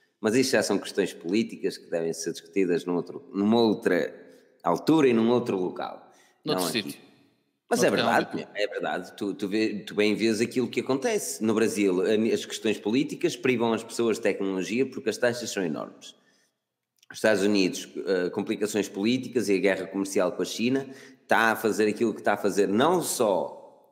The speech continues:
Speaker 1: à China, não só aos Estados Unidos, mas a todo o mundo.
Speaker 2: Sim, no entanto, a China também não é inocente, atenção.
Speaker 1: Eu, eu não estou a dizer se é inocente, se não é inocente, mas é o que está a fazer, essa guerra comercial. Isto, mas ouve, é assim,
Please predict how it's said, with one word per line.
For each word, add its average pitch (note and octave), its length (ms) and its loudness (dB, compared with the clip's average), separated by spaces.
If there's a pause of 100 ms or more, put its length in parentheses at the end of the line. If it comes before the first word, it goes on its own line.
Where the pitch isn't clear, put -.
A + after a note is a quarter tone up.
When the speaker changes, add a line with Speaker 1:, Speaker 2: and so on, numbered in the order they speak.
(260)
Speaker 1:
à F2 120 -2
China, B2 540 0
não C#3 280 2
só A2+ 500 0
aos D3 240 2
Estados A2 260 0
Unidos, B2+ 240 0
mas D3 240 -4
a C#3 60 2
todo C3+ 260 0
o C3+ 60 0
mundo. A#2 380 -2 (1080)
Speaker 2:
Sim, G#2+ 220 -4
no B2 200 4
entanto, C3 340 2
a C3+ 40 0
China B2+ 200 0
também D3 220 0
não D3+ 100 -2
é D#3 40 0
inocente, C#3+ 360 -6
atenção. A2 360 -12 (640)
Speaker 1:
Eu, B3 80 4
eu G#3 180 4
não G#3 100 2
estou F3+ 140 0
a - 20 0
dizer C#3+ 140 -4
se C#3+ 140 -4
é C3+ 40 2
inocente, B2+ 540 -2
se C3 80 -8
não C3+ 100 0
é B2+ 40 0
inocente, E2+ 520 -6
mas D#2+ 200 -4
é E2 80 0
o D#2+ 60 -2
que - 100 -12
está F#2+ 180 0
a G2+ 40 0
fazer, D3 380 -2
essa E2+ 220 -4
guerra D#2+ 240 -4
comercial. E2+ 520 -2
Isto, - 180 -6 (220)
mas - 120 2
ouve, - 220 0
é F2+ 40 4
assim, D#2 280 -2